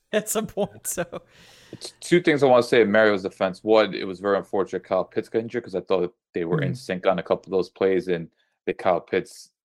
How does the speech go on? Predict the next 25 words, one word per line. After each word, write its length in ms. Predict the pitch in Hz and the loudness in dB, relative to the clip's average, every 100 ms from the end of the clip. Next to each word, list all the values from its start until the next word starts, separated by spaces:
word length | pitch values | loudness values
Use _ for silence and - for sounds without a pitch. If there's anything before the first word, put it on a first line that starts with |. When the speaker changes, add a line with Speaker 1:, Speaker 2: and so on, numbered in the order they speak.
| _ - | _ -14
Speaker 2:
should 140 | - | -8
have 80 | 85 | -6
had 100 | 82 | -6
a 80 | - | -6
bigger 220 | 87 85 | -6 -6
game 180 | 82 87 | -8 -10
if 140 | - | -10
he 80 | 87 | -10
didn't 200 | 92 87 | -8 -6
get 140 | 82 | -4
injured. 340 | 87 90 92 - | -4 -4 -6 -8
But 120 | 78 | -8
it 100 | 80 | -8
was 200 | 80 - | -12 -16
just, 160 | 87 | -8
it 60 | - | -6
was 120 | 95 | -6
just 220 | 95 87 - | -8 -4 0
good 120 | 92 | 0
to 80 | 92 | -4
see 220 | - 92 | -8 -2
them 220 | 92 87 | 0 2
in 60 | 85 | 0
rhythm 260 | 85 80 | -2 -4
because, 420 | 80 80 82 78 | -12 -8 -8 -8